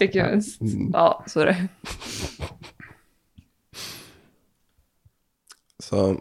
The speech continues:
Speaker 2: <clears throat> ja. Og dette er jo litt derfor jeg ville prate om det,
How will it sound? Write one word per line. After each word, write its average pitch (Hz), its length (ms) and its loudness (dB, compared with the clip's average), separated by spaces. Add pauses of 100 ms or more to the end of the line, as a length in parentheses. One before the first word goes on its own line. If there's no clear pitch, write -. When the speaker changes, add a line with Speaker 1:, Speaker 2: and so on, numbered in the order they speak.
(460)
Speaker 2:
<clears throat> 160 60 2 (1200)
ja. - 80 0 (1900)
Og 104 100 4
dette 107 220 4
er 101 80 8
jo 101 80 6
litt 101 160 0
derfor 98 180 4
jeg 92 80 8
ville 92 160 4
prate 92 240 2
om 92 80 -2
det, 101 80 -2